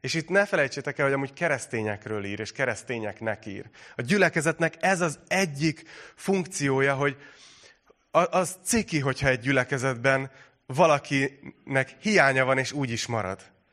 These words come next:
Hogyha nem tudunk egymásnak segíteni, és betölteni ezeknek, azoknak, akiknek most éppen van feleslege.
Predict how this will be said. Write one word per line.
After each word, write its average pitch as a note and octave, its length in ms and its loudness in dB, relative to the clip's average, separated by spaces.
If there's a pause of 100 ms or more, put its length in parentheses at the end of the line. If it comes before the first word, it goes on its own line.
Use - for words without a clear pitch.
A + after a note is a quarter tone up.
(220)
Hogyha C#3 180 -2
nem D#3 140 4
tudunk C#3+ 340 -4
egymásnak C3 560 0
segíteni, A2 640 0 (260)
és B2+ 180 0
betölteni C#3 680 2
ezeknek, C#3 680 0
azoknak, C#3+ 460 2
akiknek D3 360 -4
most D3 160 -6
éppen D3+ 420 -2
van D3+ 240 -2
feleslege. G2+ 760 -6